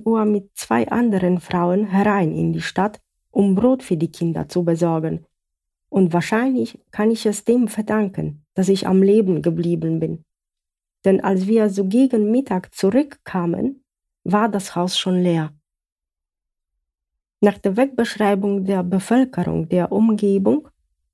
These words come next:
eilten wir ihnen zu Fuß hinterher, in Richtung Varpalota, wohin wir nach zwei Tagen auch gelangten und an der Dorfgrenze ungarische Männer fragten, wo denn die Roma seien.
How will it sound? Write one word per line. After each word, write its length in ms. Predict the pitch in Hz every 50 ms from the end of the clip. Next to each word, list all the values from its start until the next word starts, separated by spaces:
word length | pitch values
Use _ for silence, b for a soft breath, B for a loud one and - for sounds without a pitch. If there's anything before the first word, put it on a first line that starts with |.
| _ -
eilten 420 | 320 208 247 269 277 - 254 247
wir 220 | 220 220 233 214 -
ihnen 360 | - 214 220 226 220 220 214
zu 140 | - - 202
Fuß 360 | - - - 269 262 247 -
hinterher, 760 | - - 175 170 165 170 170 165 165 180 175 175 170 170 - _ _ _ _ _ _ _ _ _ _ _ _ -
in 160 | 202 202 202
Richtung 440 | 208 233 220 - - 233 220 220 220 _ _
Varpalota, 840 | - 175 202 208 208 208 - 208 202 196 202 190 190 - 151 151 - _ _ _ _ _ _ _ _ _ _ _ _ _ -
wohin 380 | 185 196 180 208 220 214 190
wir 180 | 190 202 196 185
nach 240 | 180 175 185 - -
zwei 300 | - - - 220 233 240
Tagen 480 | 233 214 185 180 190 202 202 196 196
auch 200 | - 180 170 -
gelangten 680 | - 202 202 214 220 220 196 - - - 170 156 165 - _ _ _ _ _ _ _ _ _ _ _ -
und 240 | - 196 190 -
an 140 | 202 214 208
der 160 | 196 196 180
Dorfgrenze 760 | 175 175 220 247 269 - _ - - 196 196 190 190 - 190
ungarische 720 | - 180 185 180 170 185 190 202 214 226 226 - - 220 208
Männer 320 | 208 214 214 202 170 147
fragten, 600 | 147 - - 165 165 165 - - - 170 170 - _ _ _ _ _ _ -
wo 100 | 175 190
denn 240 | 175 180 175 175 165
die 120 | 170 175
Roma 300 | 175 220 277 277 214 185
seien. 500 | 160 165 156 160 165 160 165 170 175 -